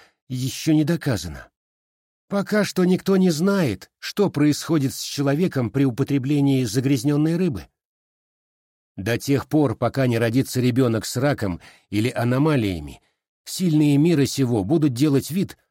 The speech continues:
что ничего не знают. А если и родится, то они скажут, что дети с деформациями существовали на свете с давних пор. Какие же нервы надо иметь, чтобы разводить рыбу и скот?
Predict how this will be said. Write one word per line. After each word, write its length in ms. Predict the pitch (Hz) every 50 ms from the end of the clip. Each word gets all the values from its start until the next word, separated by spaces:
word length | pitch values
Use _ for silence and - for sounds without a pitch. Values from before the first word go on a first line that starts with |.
| _ _
что 260 | - - - 220 220
ничего 420 | 220 214 - - 208 208 208 196
не 100 | 170 160
знают. 500 | 151 135 156 165 143 113 87 71 - - _ _ _ _ _ _ _ _ _ _ _ _ _ _
А 140 | - 165 208
если 360 | 233 240 233 180 - 180 202 202
и 100 | 202 208
родится, 640 | 208 214 196 190 254 240 - - - 113 87 - - _ _ _ _ _ _ _
то 120 | - 220
они 240 | 226 220 214 220 214
скажут, 480 | - - - - 208 196 165 147 143 -
что 220 | - - 170 170
дети 480 | 151 165 233 220 165 - 135 113 92 - _ _ _ _ _ _
с 100 | 107 98
деформациями 840 | 92 131 151 - 165 170 165 175 185 165 - - - 143 131 123 120
существовали 720 | 110 - - 160 - 170 160 - - 175 185 185 208 196 170
на 140 | 156 160 156
свете 500 | - - 156 196 190 - - 156 151 - - - _ _ _
с 160 | 131 110 110
давних 460 | 131 185 202 190 170 160 131 - -
пор. 340 | - 135 143 139 - - - _ _ _ _ _ _ _ _ _ _ _ _ _ _ _ _ _ _ _ _ _
Какие 460 | - - 143 135 - - 190 190 190
же 220 | 170 131 180 190 185
нервы 500 | 190 202 202 208 202 175 131 120 131 135
надо 340 | 131 143 147 135 110 131 131 127
иметь, 400 | 139 175 190 180 147 - - - _ _ _ _ _ _
чтобы 380 | _ - - - 151 131 143 143
разводить 560 | 147 131 - 131 156 151 147 180 165 - -
рыбу 400 | 120 135 170 190 175 139 117 123
и 140 | - 139 135
скот? 460 | - - - - 151 135 90 - _